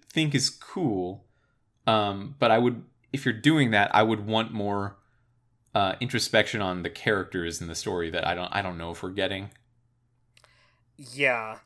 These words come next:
Speaker 2: I'm, I'm there too.
Speaker 1: Yeah.
Speaker 2: It, it, it, and here's my thing. I, I will fully admit I went into this knowing this was probably not gonna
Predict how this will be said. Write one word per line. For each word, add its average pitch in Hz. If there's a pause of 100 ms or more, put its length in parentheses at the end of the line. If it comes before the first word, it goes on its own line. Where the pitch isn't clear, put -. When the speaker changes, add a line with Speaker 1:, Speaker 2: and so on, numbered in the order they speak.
(160)
Speaker 2:
I'm, 131
I'm 147
there 135
too. 110 (540)
Speaker 1:
Yeah. 85 (320)
Speaker 2:
It, 214 (500)
it, 214 (1040)
it, 220
and 220
here's 226
my 190
thing. 120
I, 208 (380)
I 185
will 269
fully 208
admit 170
I 165
went 175
into 160
this 139
knowing 135
this 208
was 175
probably 143
not 131
gonna 120